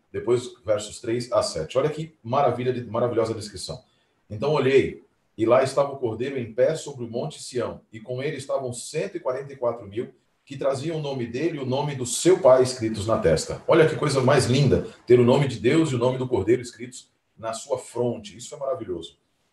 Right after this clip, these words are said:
Verso três, as, versos três a sete continuam dizendo o seguinte: "Eles estavam cantando um novo cântico diante do trono, dos quatro seres viventes e dos anciãos, e ninguém podia aprender o cântico, a não ser os cento e quarenta e quatro mil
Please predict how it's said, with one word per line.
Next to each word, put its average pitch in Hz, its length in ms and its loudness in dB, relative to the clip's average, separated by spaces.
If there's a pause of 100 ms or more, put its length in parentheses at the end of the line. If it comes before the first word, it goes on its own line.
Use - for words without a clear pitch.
Verso 139 280 0
três, 160 460 0
as, 120 200 0
versos - 280 -2
três 139 200 -6
a - 60 -4
sete - 340 -2
continuam 120 360 -8
dizendo 107 340 -10
o - 20 -6
seguinte: - 500 -16 (440)
"Eles 123 240 2
estavam 127 480 2
cantando 131 580 -2
um 123 60 -4
novo 151 340 -4
cântico 156 440 -2
diante 123 300 -4
do 120 100 -8
trono, 104 420 -6 (240)
dos - 100 -18
quatro 104 300 2
seres 90 260 -10
viventes 101 600 -8 (100)
e 151 60 -16
dos 165 160 -6
anciãos, 123 680 -6
e 131 80 -8
ninguém 151 460 -2
podia 113 240 -2
aprender 104 340 -4
o - 60 -8
cântico, 110 400 -6
a 101 40 -2
não 107 140 -6
ser - 420 -4 (140)
os 123 200 -8
cento 117 220 2
e - 40 -10
quarenta 113 280 0
e - 40 -10
quatro 90 320 0
mil 117 320 -2